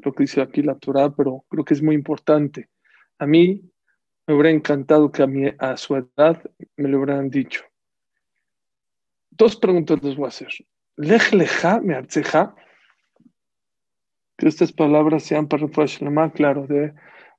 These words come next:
Rafael Abraham, Ben Ivón, y de Ilun Shmat Mordechai Ben Rina, claro que sí. Y también para Refuah Shlema, Jaime, Jaime Ben Dina Yafa, Eduardo David Ben Enriqueta, Betoch Shar, Jolea Mo Israel.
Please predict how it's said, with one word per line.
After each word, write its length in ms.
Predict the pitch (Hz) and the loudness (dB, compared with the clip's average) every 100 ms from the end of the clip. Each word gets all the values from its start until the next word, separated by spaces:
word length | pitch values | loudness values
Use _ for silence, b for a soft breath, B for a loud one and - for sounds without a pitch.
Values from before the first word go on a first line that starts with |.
| - | -10
Rafael 440 | 143 - 139 143 | -8 -2 0 2
Abraham, 560 | 143 143 147 156 175 - _ _ _ _ | 0 -2 -2 -2 -4 -10 _ _ _ _
Ben 160 | 147 139 | -6 -6
Ivón, 560 | 131 147 156 165 170 _ _ _ _ _ - | -4 0 0 0 -6 _ _ _ _ _ -8
y 400 | - 160 160 165 | -2 0 2 0
de 140 | 151 | 0
Ilun 180 | 147 147 | 0 0
Shmat 340 | 143 - 151 151 | -6 -4 -2 -2
Mordechai 580 | 143 135 139 - 147 | -2 -4 -6 -2 -2
Ben 160 | 143 135 | -2 -2
Rina, 300 | 139 135 123 - | -2 -2 -6 -12
claro 240 | 151 151 | -10 -10
que 100 | 147 | -12
sí. 380 | - 160 185 294 - | -8 -4 -4 -4 -10
Y 140 | 151 | -8
también 540 | 151 143 143 156 165 | -4 -4 -2 -2 -2
para 320 | 151 160 165 160 | -4 -6 -4 -6
Refuah 320 | 151 - 156 | -8 -10 -12
Shlema, 380 | - 156 147 151 | -10 -8 -4 -4
Jaime, 320 | - 147 147 | -4 -6 -6
Jaime 400 | - 147 156 156 | -6 -4 -2 -4
Ben 320 | 147 156 165 _ _ _ b b b b b b _ - | 0 0 -2 _ _ _ b b b b b b _ -2
Dina 200 | 165 147 | 0 2
Yafa, 440 | 147 156 180 170 | 2 2 2 2
Eduardo 320 | 151 151 151 | 2 2 2
David 280 | 143 143 147 | 2 0 0
Ben 120 | 143 | -2
Enriqueta, 600 | 135 135 160 160 190 190 180 | -8 -4 0 0 2 2 2
Betoch 400 | 147 - 160 - | -4 0 0 0
Shar, 320 | - 156 156 | -2 -2 -2
Jolea 340 | - 139 151 | -4 -2 -2
Mo 180 | 143 143 | -2 -4
Israel. 500 | 135 - 127 127 123 | -6 -10 -10 -10 -12